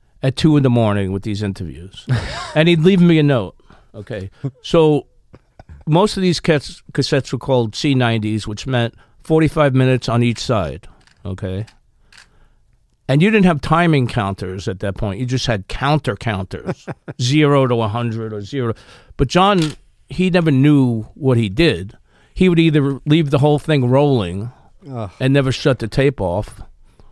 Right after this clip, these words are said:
Speaker 1: or he'd pause it and then at some point, and he'd leave me a note and say,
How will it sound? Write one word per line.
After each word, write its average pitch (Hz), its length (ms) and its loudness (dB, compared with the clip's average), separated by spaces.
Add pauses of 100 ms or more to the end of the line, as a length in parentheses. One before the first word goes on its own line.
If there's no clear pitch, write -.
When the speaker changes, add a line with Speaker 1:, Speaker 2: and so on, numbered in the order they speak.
(340)
Speaker 1:
or 113 360 0
he'd 117 260 -4
pause 135 400 4
it 135 240 0
and 117 160 -6
then 110 320 -8 (560)
at 127 140 -6
some 165 220 0
point, 139 280 -2
and 147 140 0
he'd 170 140 2
leave 180 140 4
me 165 120 2
a - 20 2
note 151 180 2
and 135 100 -2
say, 113 260 -2